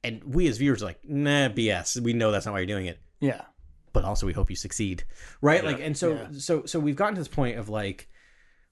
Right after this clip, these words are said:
Speaker 1: we're comfortable ta-, telling stories about bad people. And that's, to get your point,
Speaker 3: Right.
Speaker 1: Grant, we don't need sympathy for Boba Fett.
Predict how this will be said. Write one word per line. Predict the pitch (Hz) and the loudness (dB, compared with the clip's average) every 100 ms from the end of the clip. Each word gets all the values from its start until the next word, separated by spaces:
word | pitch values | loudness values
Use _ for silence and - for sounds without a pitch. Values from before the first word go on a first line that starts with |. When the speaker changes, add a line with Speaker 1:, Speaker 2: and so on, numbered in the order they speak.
| _ | _
Speaker 1:
we're | 147 151 147 | 0 2 2
comfortable | - 180 175 156 127 113 - - | 0 -4 0 0 0 -2 -6 -12
ta-, | - - - | -8 -4 -4
telling | - 135 127 | 0 0 0
stories | - 113 104 | -2 -2 -2
about | 98 95 - | -6 -8 -10
bad | 95 - | -12 -10
people. | - 92 - 92 - | -12 -8 -6 -6 -6
And | 127 | -2
that's, | 127 151 - - - _ _ _ _ | 0 0 -2 -4 -8 _ _ _ _
to | - | -14
get | - 139 | -4 0
your | 202 | 2
point, | 196 107 | 2 2
Speaker 3:
Right. | |
Speaker 1:
Grant, | 98 95 92 - - - _ _ _ _ _ - _ | -4 -10 -12 -16 -20 -20 _ _ _ _ _ -20 _
we | 143 | -2
don't | 165 135 - - | 0 -2 -8 -4
need | 139 196 | -2 -2
sympathy | - 196 208 139 | 0 -2 -2 -6
for | - | -8
Boba | 92 95 92 | -8 -8 -6
Fett. | 92 80 | -6 -8